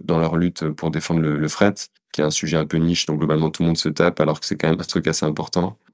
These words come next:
Et, et voilà, d'avoir, de créer vraiment ces liens avec des gens super différents, euh, qui venaient de, voilà, de,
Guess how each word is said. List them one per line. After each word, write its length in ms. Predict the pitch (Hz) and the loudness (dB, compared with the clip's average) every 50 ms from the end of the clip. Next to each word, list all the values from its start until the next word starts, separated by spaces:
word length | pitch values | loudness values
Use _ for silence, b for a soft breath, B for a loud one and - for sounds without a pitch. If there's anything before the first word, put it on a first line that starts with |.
| _ _ _ _ _ _ _ - | _ _ _ _ _ _ _ 2
Et, 300 | 95 98 98 98 98 92 | 4 4 6 6 4 4
et 40 | 87 | 4
voilà, 220 | 87 92 101 101 87 | 4 4 4 4 4
d'avoir, 300 | 82 82 82 80 82 80 | 4 4 4 4 2 0
de 80 | 80 | -2
créer 300 | - - - - 98 95 | -4 -4 -2 0 2 2
vraiment 280 | 92 92 90 90 92 92 | 4 4 4 4 2 2
ces 160 | - - 92 | 2 2 2
liens 320 | 85 92 95 98 98 98 | 4 4 4 4 4 4
avec 180 | 98 90 82 82 | 2 2 0 0
des 120 | 80 85 | 0 0
gens 240 | 78 87 85 85 85 | 0 0 0 0 0
super 320 | - - - - 82 80 80 | -2 -4 -6 -4 -2 -2 -2
différents, 760 | 80 80 - - 85 82 85 90 90 90 90 90 90 87 | -2 -4 -4 -2 0 2 2 2 2 2 2 2 2 0
euh, 120 | 80 78 78 - - _ _ _ _ _ _ _ _ - | 0 -2 -6 -8 -10 _ _ _ _ _ _ _ _ -10
qui 120 | - 85 | -6 -4
venaient 180 | 76 78 78 78 | -2 -2 -2 -2
de, 100 | 73 76 | -2 -2
voilà, 240 | 76 82 85 85 80 | -2 0 0 0 -2
de, 80 | 76 | -4